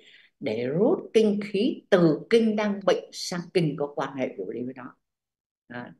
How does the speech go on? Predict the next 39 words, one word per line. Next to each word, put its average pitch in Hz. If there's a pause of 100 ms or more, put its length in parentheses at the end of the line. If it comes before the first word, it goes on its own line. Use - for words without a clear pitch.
tí 135
nữa 156
tôi 131
sẽ 123
cho 127
anh 120
chị -
em 127
xem. 127 (380)
Ờ, 143 (880)
ờ, 131 (920)
xem 165
những 165
cái, 190
cái, 185
cái, 185
cái 185
hình 147
đồ 117
biểu 123 (160)
diễn 165
của 160
nó 135
đó, 202 (380)
thì 139
anh 147
chị 135
em 143
sẽ -
hiểu. -
Nhưng 160
mà -
anh 139
chị 135
em 143
chỉ -
cần 123
nhớ 127 (480)
là -